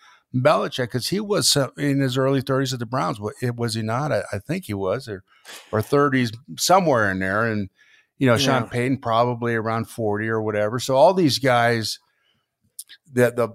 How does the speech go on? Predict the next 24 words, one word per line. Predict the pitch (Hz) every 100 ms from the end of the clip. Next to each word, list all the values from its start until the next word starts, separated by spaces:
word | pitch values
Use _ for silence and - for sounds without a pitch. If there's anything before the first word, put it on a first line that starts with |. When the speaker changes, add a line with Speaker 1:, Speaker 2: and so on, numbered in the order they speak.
| -
Speaker 1:
the | 147 120
commonality | - 160 135 127 139 143 123 113
there | 107
to | 101 -
me, | 123 120 117
Ron, | 104 101 101
is | 101 98
that | 104 98
they're, | - 101 95 - _
they | - 110
really | 107 110 131 147 143 135
know | 113 117 120 120 117 117 _
football, | - - - 135 104 101 92
not | 120 127 123
just | 120 110
what | 117 127 120
they | - 113
coach, | - - 123 110 -
but | 104 -
they | 113
know | 117 120
the | 110
entire | 101 - 117 110
game | 104 107 104